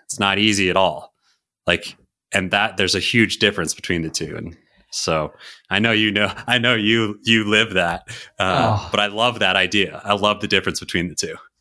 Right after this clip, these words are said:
Speaker 2: Yeah, man. And it's, um, it's awesome. And I'm curious in terms of your personal, you know, what role C B D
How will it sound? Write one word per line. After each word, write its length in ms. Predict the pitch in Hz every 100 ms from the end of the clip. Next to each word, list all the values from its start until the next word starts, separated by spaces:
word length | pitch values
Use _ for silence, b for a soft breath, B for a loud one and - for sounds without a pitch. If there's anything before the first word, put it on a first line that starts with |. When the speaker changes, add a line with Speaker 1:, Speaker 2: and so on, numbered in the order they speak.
| _ _ B B _
Speaker 2:
Yeah, 280 | 101 107 107
man. 320 | 98 92 92
And 100 | 90
it's, 300 | 90 - -
um, 480 | 101 92 87 87 90
it's 140 | 117 110
awesome. 340 | 104 107 117
And 80 | 127
I'm 120 | 120
curious 540 | - 165 170 123 -
in 220 | - 120 113
terms 300 | 127 117 113
of 120 | 92
your 240 | 113 110
personal, 680 | - 113 113 120 107 101 -
you 100 | 120
know, 100 | 104
what 240 | 98 113 98
role 280 | 107 104
C 260 | 104 120 117
B 100 | 107
D 520 | 98 107 107 98 B